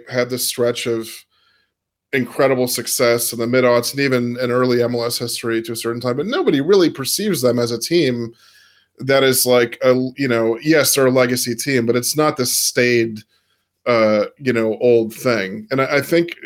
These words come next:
there comes a point, man, where you and I, look, we talk about going to R F K, you talk about going, you know, with your dad or other people, and, uh, you know, the first thing I think of genuinely is, like, the tailgate does not exist anymore. I think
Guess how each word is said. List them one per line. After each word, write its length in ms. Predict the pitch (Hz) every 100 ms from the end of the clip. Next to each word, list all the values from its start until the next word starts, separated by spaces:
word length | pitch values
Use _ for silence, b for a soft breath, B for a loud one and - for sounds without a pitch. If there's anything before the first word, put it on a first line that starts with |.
| 147
there 100 | 139
comes 220 | 160 156
a 60 | 147
point, 240 | 147 131
man, 240 | 123 120
where 280 | 123 120 120
you 220 | 139 175
and 80 | 175
I, 200 | 156 143
look, 360 | 135 127 - _ _
we 260 | 143 156
talk 200 | 156 160
about 240 | 151 135 127
going 140 | 131
to 60 | 123
R 120 | 123
F 100 | 123
K, 460 | 120 117 113 113 - b b _ _ _ _
you 140 | 127
talk 180 | 135 143
about 240 | 131 123 123
going, 320 | 123 123 120
you 80 | 120
know, 180 | 113
with 200 | 113 113
your 80 | 113
dad 340 | 113 147 139 123
or 180 | 110 -
other 120 | 123
people, 440 | 120 151 139 127 123
and, 240 | 113 110 - b b b b _ -
uh, 240 | 120 117 -
you 100 | 151
know, 100 | 117
the 120 | 123
first 320 | 120 175 170 -
thing 180 | 143
I 140 | 131 139
think 260 | - 143
of 220 | 143 147 123
genuinely 460 | 127 135 139 127
is, 100 | 120
like, 160 | 120 120
the 80 | 117
tailgate 640 | - 131 151 156 175 190 - _ _ _
does 180 | 131 120
not 160 | 120
exist 400 | 117 113 113 -
anymore. 440 | 110 110 107 107 110
I 80 | 127
think 340 | 170 147